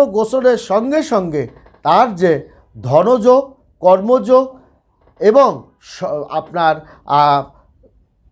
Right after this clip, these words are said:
তার যে বৃদ্ধি পাতে চলছে তাতে কোনো প্রকার সন্দেহ নাই। আপনি নিষ্ঠার সঙ্গে কাজ করে যান, আপনি তো অত্যন্ত ধার্মিক প্রিয় এবং সৌভাগ্যবান বা বতী হিসাবে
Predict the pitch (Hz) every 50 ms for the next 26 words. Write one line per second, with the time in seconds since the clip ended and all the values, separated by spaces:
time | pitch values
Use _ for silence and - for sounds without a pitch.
0 | _ _ _ _ _ _ _ _ _ _ - 165 185 214 226 208 196 247 240 196
1 | 160 156 214 277 269 220 180 262 320 320 330 294 269 269 - 240 226 - 233 220
2 | 202 170 - 160 147 120 - - _ _ - - 226 220 - 214 214 - 170 202
3 | 285 311 214 214 196 - 165 156 139 120 - - _ _ _ _ - - 156 160
4 | 165 165 156 143 139 131 123 117 120 117 117 - _ _ _ - 135 135 - 160
5 | 160 151 143 165 170 - - - - 214 254 269 - - - 220 196 190 175 180
6 | 196 - _ _ _ _ - 139 160 175 180 - - 202 214 214 214 196 190 226
7 | 240 233 233 - _ _ _ _ _ - 147 170 196 233 226 262 240 - 214 202
8 | 196 185 185 _ - 175 185 - - - 247 262 254 233 - 220 208 185 - -
9 | 160 175 202 226 247 247 247 - - 180 202 208 202 202 202 202 - _ _ _
10 | _ _ _ - 170 202 208 202 - - - 180 220 262 220 175 196 208 190 175
11 | 160 190 190 180 180 - - _ _ _ _ _ _ _ 117 117 160 170 185 196
12 | 202 190 196 185 170 147 170 180 180 240 254 240 220 - 196 180 143 147